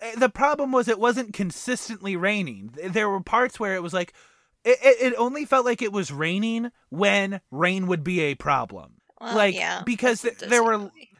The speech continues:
Speaker 1: there were lots of clear sky moments, and in those,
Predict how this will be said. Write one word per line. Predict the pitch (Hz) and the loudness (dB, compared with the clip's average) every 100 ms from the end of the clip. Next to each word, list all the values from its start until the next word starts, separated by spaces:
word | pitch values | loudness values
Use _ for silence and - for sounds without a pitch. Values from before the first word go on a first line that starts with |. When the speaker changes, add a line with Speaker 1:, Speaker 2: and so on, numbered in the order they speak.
| 180 | 0
Speaker 1:
there | 247 233 | 2 4
were | 233 208 | 2 0
lots | 185 180 208 240 - | 4 6 6 6 -2
of | - 196 185 175 156 _ | -2 2 4 4 -2 _
clear | - - 180 202 214 202 | -14 -8 -4 -2 -2 -2
sky | - - 185 180 180 | -4 2 6 6 4
moments, | 180 208 185 143 135 - | 0 0 -2 -6 -10 -10
and | 170 165 | -6 -6
in | 190 190 | -4 -2
those, | 180 170 | 0 0